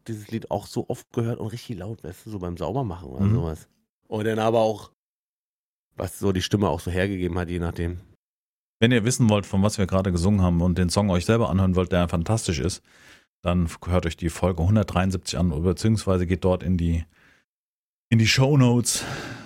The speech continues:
Speaker 2: Ähm, Sportfreunde Stiller, es muss was Wunderbares sein, von mir geliebt zu werden. Ein fantastisches Lied.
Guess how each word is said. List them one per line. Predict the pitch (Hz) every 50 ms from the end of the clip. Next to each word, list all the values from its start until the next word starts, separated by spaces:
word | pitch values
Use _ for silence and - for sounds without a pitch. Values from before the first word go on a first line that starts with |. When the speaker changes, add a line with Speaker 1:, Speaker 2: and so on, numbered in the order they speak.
| - - - - - -
Speaker 2:
Ähm, | - 92 92 87 85 85 85 82 82 80 82 82 -
Sportfreunde | - - - - 101 98 - - 95 90 87
Stiller, | - - 92 90 90
es | 82 -
muss | 98 90 - -
was | 82 82 -
Wunderbares | - 101 104 95 90 82 76 73 73 73 71 -
sein, | - 76 73 76 76 80 - _ _ _ _ _ _ _ _ _ _ _ _ _ _ _ _ _ _ _
von | - 87 85
mir | 85 85 85
geliebt | 85 87 87 92 - -
zu | - 82
werden. | 71 73 71 65 64 - - _ _ _ _ _ _ _ _ _ _ _ _ _ _ _ _ _ _ _ _ -
Ein | 90 82
fantastisches | - 87 - 98 - - - 98
Lied. | 98 95 85 - -